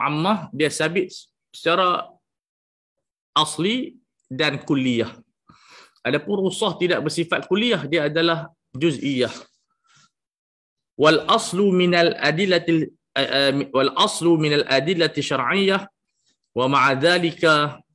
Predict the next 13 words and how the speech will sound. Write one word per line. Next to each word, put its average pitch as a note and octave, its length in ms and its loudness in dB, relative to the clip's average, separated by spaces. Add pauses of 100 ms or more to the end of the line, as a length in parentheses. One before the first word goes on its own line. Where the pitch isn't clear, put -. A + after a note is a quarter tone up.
(460)
laisa E3 480 0
bi C#3 160 0
rukhsatin. E3 560 -2 (840)
Al C3+ 240 -2
aslu F#3+ 320 0
maksudnya F3 400 0
al C#3+ 320 0
qa-, F3+ 260 2
al C#3 140 0
hukmul D3+ 400 -2
am. C3 400 2 (1600)
Juga D#3 380 2
daripada D#3 720 2